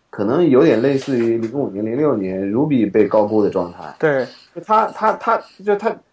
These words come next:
Speaker 1: 它在它自己适用的领域确实很好用，但是现在有点被肆意扩大的，呃，这样的一个，一个，有，有点被肆意扩大的这样，这样一种趋势。
Speaker 2: 嗯。
Speaker 1: 其实实际上，呃，你要如果从我的角度去看啊，目前来说，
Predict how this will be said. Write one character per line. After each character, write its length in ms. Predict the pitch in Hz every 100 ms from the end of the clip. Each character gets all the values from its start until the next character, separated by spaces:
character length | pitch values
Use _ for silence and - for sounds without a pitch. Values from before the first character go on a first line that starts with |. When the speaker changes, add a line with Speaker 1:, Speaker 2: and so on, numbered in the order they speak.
| _
Speaker 1:
它 100 | -
在 140 | 226 196
它 140 | 202
自 120 | 208
己 120 | 175 107
适 180 | -
用 100 | 233
的 80 | 156
领 220 | 113 90
域 140 | 90 104
确 160 | 147
实 100 | 160
很 160 | - 131
好 180 | 135 92
用， 260 | 127 113 - _ _ _
但 120 | - 202
是 80 |
现 200 | 185 220
在 100 | 180
有 80 | 147
点 140 | 160 110
被 120 | 143 -
肆 200 | - 160
意 40 |
扩 200 | - 156
大 240 | 170 160
的， 160 | 101 69 - -
呃， 160 | 90 87
这 100 | 143
样 100 | 120
的 100 | 110
一 60 |
个， 200 | 110 110
一 100 | 107
个， 240 | 107 110 104 98 _ _ _ _
有， 120 | -
有 200 | 139 123
点 180 | 202 131
被 120 | 120
肆 280 | 143 - 147
意 60 | 123
扩 240 | 113 135
大 220 | 127 120
的 120 | 98 92
这 100 | 110
样， 200 | 107 101
这 80 | 131
样 100 | 117
一 40 |
种 100 | 107
趋 240 | 85 120
势。 280 | 120 110 87 -
Speaker 2:
嗯。 340 | 135 117 113 113
Speaker 1:
其 80 | 208
实 100 | 233
实 240 | 220 131
际 180 | 190 220
上， 360 | 175 127 110 - _ _ -
呃， 240 | 123 123
你 100 | 120
要 160 | 147 220
如 280 | 165 143 190
果 120 | 156
从 160 | 139 175
我 120 | 120
的 100 | 170
角 140 | 143
度 80 | 101
去 80 | 107
看 140 | 110
啊， 300 | 101 95 175 160
目 140 | 214
前 220 | 139 113
来 180 | 113 104
说， 320 | 110 110 107